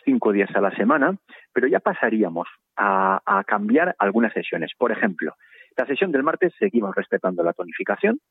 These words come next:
La sesión del miércoles que habíamos hecho cambios de ritmo, yo pasaría a hacer ya sesiones interválicas. Eh, el típico intervalo de dos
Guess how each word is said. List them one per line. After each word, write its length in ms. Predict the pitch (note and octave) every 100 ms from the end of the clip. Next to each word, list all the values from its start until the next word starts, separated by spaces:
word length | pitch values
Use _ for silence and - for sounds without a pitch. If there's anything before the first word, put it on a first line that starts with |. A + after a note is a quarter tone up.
| _ _ -
La 100 | B2
sesión 300 | C3 G3+ F#3+
del 160 | C3+
miércoles 380 | C#3 D3+ A2 G2
que 80 | G#2+
habíamos 240 | A2+ A#2+
hecho 160 | A#2+ A#2+
cambios 260 | A2+ G#2+ G#2
de 80 |
ritmo, 300 | G#2+ D#3 E3
yo 100 | D#3+
pasaría 380 | G3+ F#3+ E3 D#3+
a 20 |
hacer 240 | D3 D#3 C#3+
ya 160 | C#3+
sesiones 320 | C3+ A#2 B2+ A2+
interválicas. 640 | A#2 G2 F#3+ E3 - - - _ - _ _
Eh, 540 | F#2+ F#2 F#2 F2+ F#2
el 100 | F2+
típico 360 | - G#2 G#2+ G#2+
intervalo 420 | G#2 A#2 A2+ A#2+
de 80 | G#2+
dos 160 | A2+